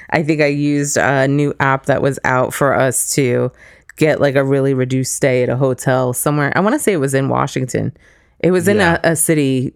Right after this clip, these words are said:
Speaker 1: area. It wasn't really
Speaker 2: Yeah, it
Speaker 1: Washington,
Speaker 2: was, it
Speaker 1: D C,
Speaker 2: was in
Speaker 1: rather.
Speaker 2: Washington, D C.
Speaker 1: Yeah. Um, I'm, I'm still looking through pictures and I'm laughing at, <laughs> oh, I have so many memes. Oh my gosh. Uh, this was the year that I also,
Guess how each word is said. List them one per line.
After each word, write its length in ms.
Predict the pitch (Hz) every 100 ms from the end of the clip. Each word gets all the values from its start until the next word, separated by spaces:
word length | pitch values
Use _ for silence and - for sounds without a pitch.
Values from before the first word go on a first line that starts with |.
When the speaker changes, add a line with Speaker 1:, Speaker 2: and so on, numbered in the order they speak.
| -
Speaker 1:
area. 420 | 139 123 123 123
It 40 |
wasn't 280 | 123 123 123
really 460 | - 120 117 120 156
Speaker 2:
Yeah, 120 | - 151
it 20 |
Speaker 1:
Washington, 380 | 147 - - 139
Speaker 2:
was, 40 |
it 40 | 131
Speaker 1:
D 40 |
C, 60 | 113
Speaker 2:
was 140 | 123
in 60 | 120
Speaker 1:
rather. 140 | 117
Speaker 2:
Washington, 400 | 120 123 80 85
D 100 | 80
C. 260 | 78 80 78 -
Speaker 1:
Yeah. 360 | 131 117 107 117 _ _ _ _
Um, 640 | - 160 151 143 131 120 - - _
I'm, 280 | 160 151 143
I'm 140 | - 160
still 260 | - 165
looking 300 | 147 139 147
through 180 | 139 143
pictures 440 | 135 147 - 147 139
and 100 | 135
I'm 140 | 131
laughing 400 | 131 135 135 131
at, 160 | 135 -
<laughs> 20 |
oh, 360 | - - - 175 -
I 60 |
have 200 | 185 170
so 300 | 165 - 165
many 280 | 170 160 165
memes. 480 | 160 151 160 143 - - - - -
Oh 100 | -
my 160 | 170 151
gosh. 360 | 135 139 135 - -
Uh, 640 | 151 147 139 139 131 - - _ _ _
this 220 | 190 254
was 160 | 311 247
the 100 | 233
year 460 | 185 156 165 165 165
that 420 | 147 151 147 139
I 180 | 139 143
also, 1040 | - 147 151 - - 147 143 139 135 -